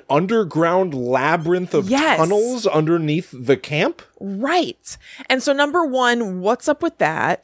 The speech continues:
Speaker 1: What is that?
Speaker 2: Number two, I don't totally understand how she figures out that it's because she looks like his mom.
Speaker 1: There's a locket.
Speaker 2: Oh, the locket. Yeah, yeah, yeah, that's right.
Speaker 1: Which is the classic horror trope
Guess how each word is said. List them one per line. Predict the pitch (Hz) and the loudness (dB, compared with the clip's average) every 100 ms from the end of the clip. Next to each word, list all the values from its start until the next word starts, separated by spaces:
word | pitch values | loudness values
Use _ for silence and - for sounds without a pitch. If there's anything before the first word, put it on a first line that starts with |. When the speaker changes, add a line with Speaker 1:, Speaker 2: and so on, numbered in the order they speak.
| - | -6
Speaker 1:
What | 214 | 0
is | 254 139 | 0 0
that? | 156 | -4
Speaker 2:
Number | 233 262 269 | -2 0 -2
two, | - - - 403 403 220 208 - | -4 -8 0 2 2 2 2 0
I | |
don't | 247 392 | 0 0
totally | 339 359 | -2 -2
understand | 330 294 285 | -2 0 0
how | 269 | 0
she | - | 0
figures | 220 - 214 220 220 185 | -4 -4 -4 0 0 2
out | 175 202 | 2 2
that | |
it's | 190 185 | -2 -2
because | 185 - - 165 170 185 - - | -6 -6 -2 2 2 0 -6 -12
she | - - 202 | -8 -4 -2
looks | 175 175 - | -2 -2 0
like | 185 | 0
his | 196 160 | 0 -2
mom. | 160 147 127 196 415 539 - _ | -4 -2 0 0 0 -6 -14 _
Speaker 1:
There's | 123 117 | -2 0
a | 113 | -2
locket. | 107 120 113 98 - _ _ _ _ _ _ - | 0 0 0 -4 -12 _ _ _ _ _ _ 0
Speaker 2:
Oh, | |
the | 233 208 | 2 2
locket. | 185 175 147 | 2 0 0
Yeah, | 180 170 160 | 2 2 2
yeah, | |
yeah, | 135 | 0
that's | 139 151 | -2 -4
right. | 131 104 127 | -6 -6 -4
Speaker 1:
Which | 127 127 | -2 0
is | 151 135 120 110 | 0 0 -2 -6
the | 117 117 110 107 104 92 _ _ _ - | -6 -4 -4 -6 -8 -10 _ _ _ -20
classic | - - 190 220 - 196 - _ _ _ - | -8 0 2 2 2 0 -2 _ _ _ -12
horror | - 156 156 147 | -4 -2 0 -2
trope | - - 135 123 117 | -4 -2 0 0 -4